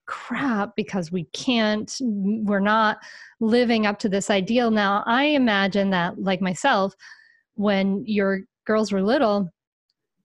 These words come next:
that you, I mean, for me anyway, the, the thing about losing my temper is that y-, you're just not, in adult life, before you have children, like, you're just not, I,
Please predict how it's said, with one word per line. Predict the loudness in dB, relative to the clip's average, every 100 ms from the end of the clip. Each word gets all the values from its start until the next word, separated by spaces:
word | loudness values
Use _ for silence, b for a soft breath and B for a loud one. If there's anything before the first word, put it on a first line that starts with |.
| -6
that | 0 2 2 0
you, | -2 0 2 2 0 0 0
I | 2
mean, | 2 0
for | 0 2
me | 2 2
anyway, | 2 2 2
the, | 0 0 -2
the | -4
thing | 0 0 2
about | 0 0
losing | 2 0 2 0 0 0
my | -2
temper | 0 0 0 0
is | 0 0
that | 2 0 -2 B B B B B B -8
y-, | -4
you're | 0 0 2
just | 0 0 2
not, | 2 2 0 0
in | 0 2
adult | 2 2 2
life, | 2 2 0 -4 -16 -20 b b b -2
before | -2 0 0
you | 0
have | -2 -4
children, | -2 0 2
like, | 2 2 0 0
you're | 0
just | 0 -2
not, | 0 -2 -2
I, | -4